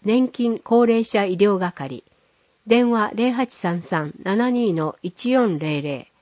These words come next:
消費生活センター。電話零八三三七二の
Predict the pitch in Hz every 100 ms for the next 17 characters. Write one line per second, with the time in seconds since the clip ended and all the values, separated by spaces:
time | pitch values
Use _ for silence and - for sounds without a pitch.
0 | _ _ _ _ _ _ _ - 254 269
1 | - 277 254 240 - 233 196 - 135 135
2 | - _ _ _ _ 196 220 233 220 196
3 | - 208 254 262 240 - 185 180 - 160
4 | 143 - 196 240 254 247 180 160 147